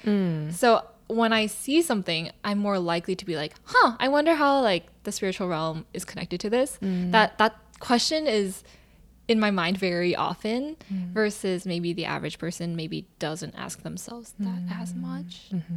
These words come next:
Speaker 2: Yeah. 'Cause,
Speaker 1: Mm-hmm.
Speaker 2: like, for example, I think biggest one would be when I think of mental health, like anxiety and depression, I think it's, you could either think of it as, like, "Oh, I just <laughs> have anxiety and depression," or you could be like, "Oh my gosh, maybe,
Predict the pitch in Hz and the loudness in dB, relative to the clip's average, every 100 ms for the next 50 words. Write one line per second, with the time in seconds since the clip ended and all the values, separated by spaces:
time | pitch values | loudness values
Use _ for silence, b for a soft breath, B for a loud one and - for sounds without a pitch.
0 | 165 196 180 170 254 262 269 277 214 175 | -8 -6 -4 0 2 2 6 6 4 -2
1 | 170 185 214 214 196 190 180 - _ _ | -2 0 2 2 2 0 -6 -6 _ _
2 | _ _ - _ - 202 208 196 190 190 | _ _ -20 _ -10 -2 0 -2 -4 -2
3 | 185 190 B B B 214 202 190 185 190 | 0 -2 B B B 0 2 2 2 0
4 | 202 196 180 180 196 170 175 147 180 170 | -2 -2 -2 -2 -2 -2 -4 -6 -6 -6
5 | 170 170 165 339 370 233 190 202 B B | -6 -6 -2 0 2 2 0 -4 B B
6 | B _ - 226 226 214 - 214 - - | B _ -4 0 0 -2 -2 -4 -6 -16
7 | - - 220 247 - 311 330 240 247 196 | -12 -6 -2 -2 2 4 6 4 4 4
8 | 170 160 139 139 - - 208 - - 170 | 2 0 -4 -6 -8 0 0 0 -2 -2
9 | 175 202 190 190 185 202 - 180 170 - | -2 -4 -6 -2 0 0 -2 -4 -4 -6
10 | 202 180 214 B B B - 220 285 311 | -8 -4 -6 B B B 0 4 8 8
11 | 233 214 196 190 170 160 - - 381 247 | 8 4 0 2 2 0 -2 0 4 8
12 | 233 175 202 190 302 247 196 196 | 8 8 4 2 4 2 0 -2